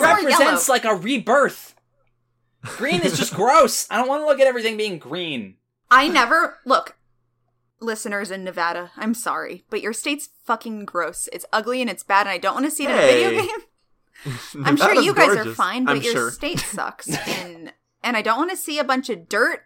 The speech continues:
Speaker 1: I'm not here for
Speaker 3: Hmm.
Speaker 1: that. In any case, I am here for this PlayStation controller
Speaker 3: Yeah.
Speaker 1: because it has me so excited about what I think the PlayStation five might look like, which is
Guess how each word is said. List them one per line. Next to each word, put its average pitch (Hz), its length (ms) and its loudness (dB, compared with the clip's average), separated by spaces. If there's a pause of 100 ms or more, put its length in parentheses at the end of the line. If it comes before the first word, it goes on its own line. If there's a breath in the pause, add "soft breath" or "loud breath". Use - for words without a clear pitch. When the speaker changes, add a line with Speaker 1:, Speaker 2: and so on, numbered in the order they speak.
Speaker 1:
I'm 233 120 -2
not 330 180 4
here 302 140 -2
for 190 140 -2
Speaker 3:
Hmm. - 60 -2
Speaker 1:
that. - 260 -2
In 262 80 0
any 381 180 -4
case, 262 280 -2
I 220 80 -4
am 349 300 -4
here 294 300 -4 (240 loud breath)
for 320 240 -4
this 339 200 -8
PlayStation 190 500 -10
controller 165 440 -6
Speaker 3:
Yeah. 214 180 -4 (180 loud breath)
Speaker 1:
because 240 300 -10
it 196 80 -8
has 269 280 2
me 269 140 0
so 214 180 -6
excited 180 400 -10
about 175 260 -6
what 180 120 -6
I 175 60 -6
think 190 280 -16
the 196 80 -16
PlayStation 196 500 -14
five 247 220 -4
might 202 180 -8
look 175 140 -12
like, 151 180 -12
which 180 160 -16
is 175 340 -12